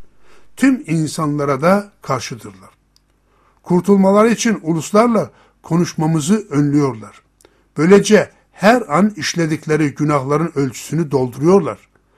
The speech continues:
Ve şimdi Tanrı'nın öfkeli yargısı üstlerine çöktü.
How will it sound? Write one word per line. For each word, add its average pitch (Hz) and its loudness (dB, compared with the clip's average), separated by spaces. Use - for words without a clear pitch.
Ve 135 -2
şimdi 147 -4
Tanrı'nın 143 -2
öfkeli 135 -4
yargısı 127 -2
üstlerine 117 -8
çöktü. - -12